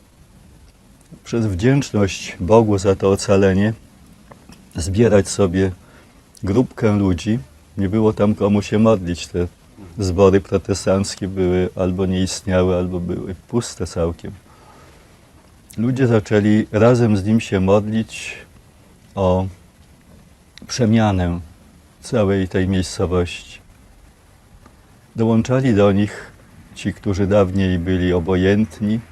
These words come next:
z dala. Zaczęły się kościoły napełniać, zaczęli spotykać się w rodzinach.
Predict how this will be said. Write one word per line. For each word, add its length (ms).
z 140
dala. 440
Zaczęły 380
się 320
kościoły 500
napełniać, 840
zaczęli 380
spotykać 580
się 160
w 60
rodzinach. 720